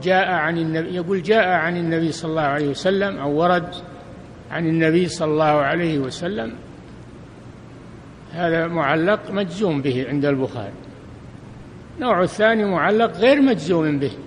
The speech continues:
كأن يقول: "روي عن النبي"، "ذكر عن النبي صلى الله عليه وسلم"، وما أشبه ذلك.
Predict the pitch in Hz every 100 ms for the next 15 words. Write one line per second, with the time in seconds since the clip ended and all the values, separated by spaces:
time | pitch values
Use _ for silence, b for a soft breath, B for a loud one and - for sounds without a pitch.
0 | - - 190 190 180 - 190 170 175 226
1 | 175 151 156 151 170 160 151 143 143 139
2 | 220 - 190 156 147 - - - - -
3 | - - - - - 143 175 180 170 165
4 | 160 156 175 156 151 147 135 139 165 147
5 | 139 - 175 143 104 - - - - 151
6 | 147 156 156 160 156 190 185 123 113